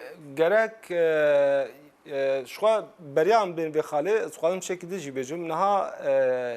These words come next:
e, îro, e, dewleta Tirkiye, e, him Herêma Kurdistanê çi deverê ku dagir kiriye, wekî parçekê ji xwe dibîne.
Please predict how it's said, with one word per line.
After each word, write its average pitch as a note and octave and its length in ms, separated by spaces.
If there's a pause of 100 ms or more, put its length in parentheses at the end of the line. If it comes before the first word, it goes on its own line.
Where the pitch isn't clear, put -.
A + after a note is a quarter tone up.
(1200)
e, B2+ 340 (300)
îro, F#3+ 540
e, C3 120
dewleta D#3+ 340
Tirkiye, D#3+ 600
e, C3 200 (100)
him F#3 120
Herêma E3 320
Kurdistanê C#3+ 600 (220)
çi G3+ 100
deverê C#3 340
ku B2+ 140
dagir A#2+ 260
kiriye, B2+ 320
wekî E3+ 280
parçekê C#3 400
ji - 80
xwe D3 160
dibîne. G#2+ 320